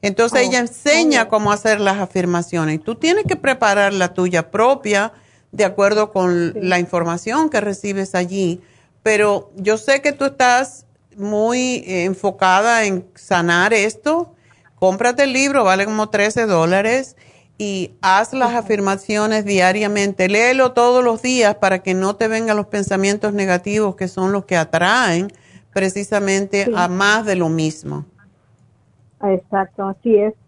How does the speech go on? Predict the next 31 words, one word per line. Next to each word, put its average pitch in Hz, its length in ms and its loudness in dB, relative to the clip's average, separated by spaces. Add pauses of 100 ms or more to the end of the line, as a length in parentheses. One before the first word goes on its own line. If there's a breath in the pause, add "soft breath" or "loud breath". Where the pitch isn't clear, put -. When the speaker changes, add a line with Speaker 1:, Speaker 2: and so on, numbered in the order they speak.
Speaker 2:
sí 226 80 -4
es 220 120 -4
cierto, 220 340 -2
doctor. 190 320 -6 (460 soft breath)
A 202 100 2
otra 240 260 -2
cosa, 254 220 -8
eh, 247 160 6
voy 240 100 4
a, 240 180 -4
voy 208 140 -2
a 247 120 -2
seguir 269 200 -6
tomando 254 400 0
entonces 240 480 -2
el, 185 340 -4
el 175 280 -10 (100)
té 214 120 2
canadiense 202 520 -2
también, 170 380 -2
¿verdad? 160 180 -10 (120)
Speaker 1:
Oh, 208 180 2
sí, 175 320 -4 (160)
definitivamente. 175 1160 -2 (1300 soft breath)
Speaker 2:
Porque 208 240 -2
ya 190 100 0
me, 233 240 2
ya 208 140 0
me 233 140 -2
terminé 208 420 0
un, 214 200 -2